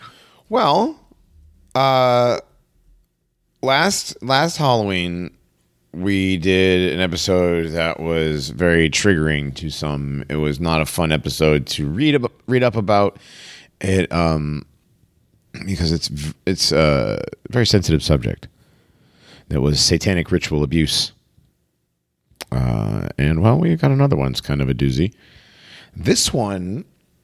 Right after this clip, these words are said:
is cannibal-, cannibalism, ritual cannibalism, and blood drinking. Vampires and people eating people.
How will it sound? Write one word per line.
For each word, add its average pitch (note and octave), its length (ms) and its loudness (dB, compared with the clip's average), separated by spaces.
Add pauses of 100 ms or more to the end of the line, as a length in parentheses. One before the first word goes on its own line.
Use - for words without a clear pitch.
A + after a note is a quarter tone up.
(100)
is G#2 880 0 (1800)
cannibal-, G#3 600 -2
cannibalism, E3 680 0
ritual F3+ 400 0
cannibalism, G#2 640 2
and E2 180 2
blood D2 200 2
drinking. A#1+ 400 -8 (1040)
Vampires A2+ 760 2
and C#2 340 -6
people A2 360 0
eating G#2 300 -6
people. - 360 -4